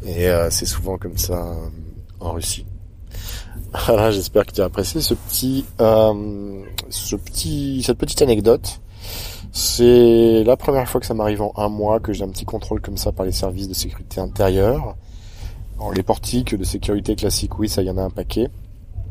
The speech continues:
Là, c'était un petit peu différent. C'est autre chose, euh, que les douaniers aussi, même si les douaniers sont certainement rattachés au service de l'intérieur, je pense. Euh, il y a des chances, ou en tout cas, ils doivent travailler avec eux de, d'assez près pour recouper leurs informations.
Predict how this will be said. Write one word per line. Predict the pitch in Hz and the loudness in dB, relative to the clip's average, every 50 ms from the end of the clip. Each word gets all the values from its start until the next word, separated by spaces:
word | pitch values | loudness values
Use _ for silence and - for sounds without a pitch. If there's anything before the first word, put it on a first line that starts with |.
| - - - - - - - - - - - - | -12 -14 -14 -14 -14 -16 -14 -14 -14 -12 -8 -4
Là, | 107 107 | -2 -2
c'était | - - - 98 | 0 0 0 -2
un | 92 | -2
petit | - - | -2 -4
peu | 95 123 120 | -2 -2 0
différent. | 113 98 - 107 95 98 107 117 - - - - - - - | 0 0 0 0 0 -2 -2 -6 -10 -14 -18 -18 -16 -14 -12
C'est | - - - 110 - | -8 -4 -4 -2 2
autre | 127 120 - - 123 | 2 2 4 4 4
chose, | - - 131 127 120 107 104 - - | 4 6 6 4 4 4 0 -2 -2
euh, | 101 95 92 | -2 -4 -2
que | - - 107 | -2 -2 -2
les | 92 92 | 0 0
douaniers | 87 92 98 101 98 98 101 107 | 0 0 0 0 2 2 0 0
aussi, | 104 90 - - 107 117 - - - - - - - - - - - - - - | 0 0 -2 -2 -2 -4 -6 -8 -14 -18 -18 -16 -14 -14 -14 -14 -14 -12 -10 -6
même | 92 95 104 101 | -6 -4 -4 -2
si | - - 95 | -2 -2 -2
les | 92 | -4
douaniers | 90 95 95 95 95 95 104 113 | -4 -4 -4 -2 0 0 0 0
sont | 110 - 95 92 | 0 -2 -6 -6
certainement | - - 98 90 101 98 98 101 104 101 | -4 -4 -2 -2 -2 -2 -2 -2 0 0
rattachés | 101 95 95 92 - - - 101 98 98 92 | 0 0 -2 -2 -4 -4 -4 -4 -2 -2 -2
au | 92 90 87 90 90 | -4 -4 -6 -8 -8
service | - - 95 90 92 90 95 | -8 -8 -8 -8 -6 -6 -6
de | 95 | -4
l'intérieur, | 92 90 - 92 90 98 107 | -4 -4 -4 -4 -2 -2 -4
je | 101 98 | -4 -6
pense. | - 98 110 - - - - - - - - - - - - - - - - - - - - | -4 -4 -4 -4 -4 -6 -8 -8 -10 -10 -10 -10 -8 -4 -4 -4 -4 -4 -8 -8 -8 -6 -4
Euh, | 95 95 95 95 92 92 92 92 | -2 0 0 2 2 2 0 0
il | 92 90 95 | 0 2 4
y | 113 | 4
a | 117 | 6
des | 110 98 | 6 4
chances, | - - 110 107 127 139 - - - - 101 92 87 - - - - - - - - - - - - - - - - - - - - - | 2 2 0 0 0 0 0 -2 -2 -2 -2 -4 -4 -8 -10 -8 -6 -6 -4 -4 -6 -6 -6 -6 -6 -6 -8 -10 -10 -12 -12 -8 -4 0
ou | 107 113 123 | 4 6 6
en | 117 | 6
tout | - - - | 4 2 2
cas, | - 117 | 2 4
ils | |
doivent | 101 98 - | 4 2 0
travailler | - - 98 95 98 | 0 0 0 2 2
avec | 92 87 90 87 - - | 0 0 -2 -6 -4 -4
eux | 110 113 | -2 -2
de, | 98 95 92 90 | -2 -2 -4 -2
d'assez | 85 95 92 - - 90 | -2 -2 -2 -2 -4 -4
près | - - - 107 101 | -4 -4 -2 -4 -4
pour | - - - | -6 -8 -10
recouper | - 90 - - - - - 101 | -10 -10 -10 -12 -10 -4 -2 -2
leurs | 95 92 90 92 | 0 0 -2 -4
informations. | 87 - 95 92 92 90 92 - - - | -4 -4 -4 -4 -4 -6 -6 -8 -10 -10